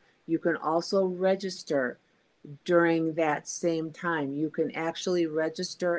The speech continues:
and vote that same day, um, at your City Hall, Municipal Hall, whatever, you, wherever you are. Um,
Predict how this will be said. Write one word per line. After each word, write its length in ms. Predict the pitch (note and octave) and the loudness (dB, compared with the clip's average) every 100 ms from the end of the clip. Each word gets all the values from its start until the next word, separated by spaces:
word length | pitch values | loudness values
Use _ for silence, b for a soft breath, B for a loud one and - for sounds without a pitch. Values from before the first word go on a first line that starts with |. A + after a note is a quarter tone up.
| - | -2
and 340 | D#3 D#3 D3 C#3+ | -6 -6 -6 -2
vote 340 | D#3 D#3 - | 0 0 -2
that 240 | D#3 C#3+ | -4 -4
same 380 | - - C#3+ C#3 | -6 -4 -4 -4
day, 340 | C#3 C3 A#2 - _ _ _ _ _ _ _ _ - | -6 -8 -8 -14 _ _ _ _ _ _ _ _ -2
um, 280 | C#3 C3 - - | -2 -2 -4 0
at 300 | D#3 D#3 - | 2 2 4
your 220 | E3 D#3+ | 6 6
City 260 | - E3+ | 4 2
Hall, 360 | E3+ E3 D#3 D#3 | 4 4 4 4
Municipal 580 | D#3 D3+ D#3 D#3 D#3 D3 | 2 0 0 -2 -2 -4
Hall, 440 | D#3 D3 C#3+ D3 - | 2 2 4 0 -4
whatever, 520 | C#3+ C#3+ C3+ A#2+ - - | -2 0 0 -2 -6 -8
you, 200 | - D3 C#3+ | -20 -20 -6
wherever 280 | D3 C#3+ C#3 | 0 2 2
you 200 | C3+ C3+ | 0 -2
are. 260 | B2 - _ _ _ _ _ _ - | -4 -8 _ _ _ _ _ _ -2
Um, 480 | D#3+ D#3 D3+ D3 | 4 6 6 2